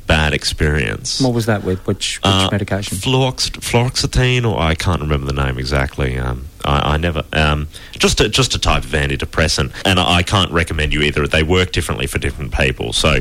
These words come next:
Speaker 1: do not take my experience as your own. But if you do have a bad experience, shop around. And I'll say this because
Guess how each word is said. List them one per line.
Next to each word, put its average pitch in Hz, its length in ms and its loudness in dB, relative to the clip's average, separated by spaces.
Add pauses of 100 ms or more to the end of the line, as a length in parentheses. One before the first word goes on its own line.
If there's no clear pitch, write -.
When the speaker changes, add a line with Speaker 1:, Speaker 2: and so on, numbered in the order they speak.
(400)
Speaker 1:
do 113 160 4
not 101 140 4
take 82 240 0
my 76 180 2
experience 69 420 0
as 71 140 -2
your 69 160 2
own. 64 240 0 (300)
But - 80 4
if 87 120 0
you 87 60 0
do 110 280 4
have 95 140 0
a 82 80 2
bad 71 220 2
experience, 69 460 -2
shop 76 180 0
around. 73 380 2
And 69 80 0
I'll 87 80 2
say 120 180 2
this 92 140 0
because - 280 0